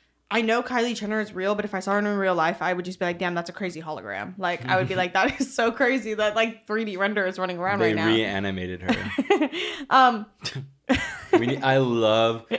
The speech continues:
Speaker 2: when Josiah says, "We need to reanimate Michael Jackson." Like, that's the funniest thing. I, like,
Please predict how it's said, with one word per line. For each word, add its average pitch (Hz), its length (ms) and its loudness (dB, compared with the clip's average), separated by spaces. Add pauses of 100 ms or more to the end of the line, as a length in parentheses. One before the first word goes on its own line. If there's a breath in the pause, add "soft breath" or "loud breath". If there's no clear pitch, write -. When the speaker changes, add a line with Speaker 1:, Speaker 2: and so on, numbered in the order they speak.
Speaker 2:
when 123 140 0
Josiah 107 600 2
says, 101 240 -4
"We 101 120 -2
need 101 160 -2
to 98 80 -2
reanimate 92 500 -4
Michael 90 280 -10
Jackson." 78 460 -10
Like, 95 200 -10
that's 101 260 0
the 117 100 -4
funniest 98 500 -6
thing. 95 200 -8
I, 85 260 -8
like, 95 140 -10